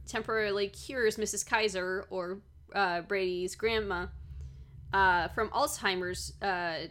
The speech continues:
during this whole fight confusion. But he gets so sick that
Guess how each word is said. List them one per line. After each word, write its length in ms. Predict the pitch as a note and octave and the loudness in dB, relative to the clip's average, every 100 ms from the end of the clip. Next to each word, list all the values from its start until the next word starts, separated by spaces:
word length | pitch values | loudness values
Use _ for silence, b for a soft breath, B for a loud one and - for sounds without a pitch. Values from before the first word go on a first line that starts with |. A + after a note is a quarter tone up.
| - - - - | -12 -20 -18 -6
during 300 | F#3 A3+ G3+ | 2 4 4
this 160 | G3 - | 2 2
whole 380 | G3+ F3+ E3+ - - - - | 0 0 -2 -10 -18 -16 0
fight 260 | G3+ D#3+ - | 2 2 -4
confusion. 540 | G3 - E3+ F3+ F3+ - - | -8 -6 -6 -6 -10 -4 2
But 140 | G#3+ - | 2 2
he 100 | A3 | -2
gets 240 | G#3 - | -2 2
so 380 | - - A#3 B3 | 4 6 6 4
sick 760 | - - C#4 A#3 D3 - A3 G#3 | 2 2 4 2 2 -6 -8 4
that 340 | G#3 F#3+ F#3 | 8 8 6